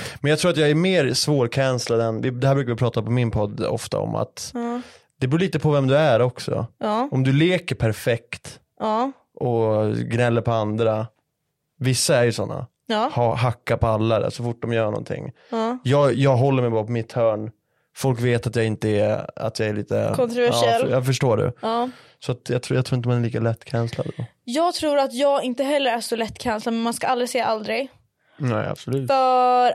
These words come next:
Speaker 2: att, eh, jag är bara för öppen med allt.
Speaker 1: Mm.
Speaker 2: Det är ju det som är mitt problem.
Speaker 1: Men
Speaker 2: Ty-
Speaker 1: man känner lite vilka personer som är så här.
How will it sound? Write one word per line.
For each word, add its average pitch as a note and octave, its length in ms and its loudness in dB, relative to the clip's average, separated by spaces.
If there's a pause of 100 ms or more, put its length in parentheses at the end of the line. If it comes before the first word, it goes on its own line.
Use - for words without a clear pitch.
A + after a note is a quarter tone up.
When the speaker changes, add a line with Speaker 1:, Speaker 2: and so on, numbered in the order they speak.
Speaker 2:
att, B3 540 -4
eh, A#3 840 2 (680)
jag E4 240 2
är D#4+ 40 2
bara B3+ 200 0
för - 240 -4
öppen A#3+ 380 0
med A3 120 -4
allt. - 480 -8 (320)
Speaker 1:
Mm. A#2+ 140 0
Speaker 2:
Det - 60 0
är - 20 0
ju - 60 0
det B3+ 160 0
som A#3 120 -4
är G#3+ 60 -2
mitt G#3 160 -6
problem. G3+ 400 -6 (640)
Speaker 1:
Men C3 200 2
Speaker 2:
Ty- C3+ 100 0
Speaker 1:
man D#3+ 120 0
känner F#3 500 0
lite B2+ 220 -2
vilka A#2+ 180 -2
personer A#2+ 480 -2
som A#2+ 180 -2
är A#2+ 100 0
så A2+ 140 -2
här. A2 220 2